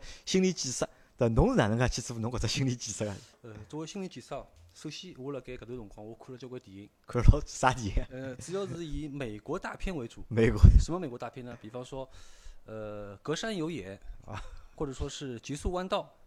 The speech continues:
Speaker 1: 那侪恐怖片嘛，
Speaker 2: 或者说是
Speaker 1: 对不对？
Speaker 2: 无人生还。包括是，为什么？因为搿趟去，去那个西北嘛，我们会经过很多无人区。
Speaker 1: 啊。
Speaker 2: 对吧？对于我们来说，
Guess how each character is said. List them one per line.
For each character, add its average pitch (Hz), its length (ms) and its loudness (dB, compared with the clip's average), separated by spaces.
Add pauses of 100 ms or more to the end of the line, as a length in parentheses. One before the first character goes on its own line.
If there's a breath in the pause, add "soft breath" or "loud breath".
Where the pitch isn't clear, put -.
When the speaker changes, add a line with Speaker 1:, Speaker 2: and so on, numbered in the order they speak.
(340)
Speaker 1:
那 117 180 -10
侪 135 140 -4
恐 - 160 0
怖 165 140 0
片 151 180 0
嘛， 131 60 4
Speaker 2:
或 110 80 4
者 110 60 4
说 110 40 2
是 - 20 0
Speaker 1:
对 113 100 2
不 - 40 10
对？ 139 60 6
Speaker 2:
无 175 80 2
人 196 80 0
生 226 180 -8
还。 214 180 -8 (920 loud breath)
包 156 100 0
括 156 140 -8
是， 120 580 -8 (120)
为 226 100 -2
什 123 120 -6
么？ 104 80 -10
因 160 100 -6
为 196 40 -6
搿 185 100 -6
趟 151 200 -6
去， 131 360 -8 (360)
去 - 200 -8
那 123 120 -8
个 107 100 -8
西 - 180 -6
北 87 160 -8
嘛， 87 120 -10 (420 loud breath)
我 120 80 -10
们 123 80 -4
会 175 100 -6
经 185 140 -6
过 180 80 -6
很 120 100 -8
多 135 80 -6
无 123 140 -6
人 123 80 -10
区。 120 220 -16 (240)
Speaker 1:
啊。 95 280 -8
Speaker 2:
对 110 80 -14
吧？ 95 140 -18 (240)
对 254 200 -6
于 - 20 -6
我 127 180 -4
们 113 100 -6
来 139 120 -6
说， 151 260 -8